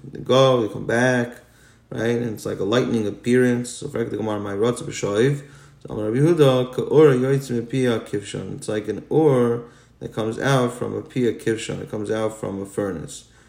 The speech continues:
In fact, the Gemara, "My kimara bezek." What is this mara bezek? So, Amar Rabbi Yosi, "Bar Chanina, ka'or hayoytzi v'bein hacharsim." This is an or that comes out from between the goldsmith's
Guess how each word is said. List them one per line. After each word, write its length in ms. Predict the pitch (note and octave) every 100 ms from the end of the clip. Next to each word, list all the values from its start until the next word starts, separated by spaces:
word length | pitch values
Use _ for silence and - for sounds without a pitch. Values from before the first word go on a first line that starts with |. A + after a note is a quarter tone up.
| _
In 140 | _ A2+
fact, 120 | A#2
the 60 | G#2+
Gemara, 380 | G#2+ A#2 A2+
"My 400 | G#2 A2 B2 B2
kimara 560 | A2+ - G2+ A2+ A2+ G2
bezek." 480 | F2+ F2+ G#2 A#2 A#2 - _ _
What 200 | - A#2+
is 160 | B2+ A2+
this 500 | A2+ G#2 - - -
mara 400 | A2 A#2 A#2 G#2+
bezek? 580 | G2 F#2+ G2+ A#2 C#3 C#3+ - - _
So, 120 | -
Amar 200 | A2 G#2
Rabbi 140 | A2
Yosi, 520 | A#2+ C#3 E3 - C3+ B2
"Bar 140 | A2
Chanina, 580 | A2 A#2 D3+ C#3+ C3 C3
ka'or 440 | - - D3 C#3+
hayoytzi 920 | A#2 A2+ A#2+ C#3+ C#3+ C3 A#2+ A#2+ A2+ - - _
v'bein 560 | - G#2 C3 B2+ A#2+ A#2
hacharsim." 720 | B2 - G#2 G2+ - - - - - _
This 200 | B2+ B2
is 360 | A2+ G#2+ -
an 240 | G2 G2 -
or 340 | C#3 E3+ C#3 A#2+
that 180 | A2+
comes 280 | - C3 B2+ -
out 440 | C#3+ C#3 A#2 A2+
from 280 | - A#2 A2+
between 640 | A2+ - C#3 C3+ A#2 A2+ A2+ _
the 80 | _ A#2+
goldsmith's 840 | B2 B2+ B2+ B2 A2 - - -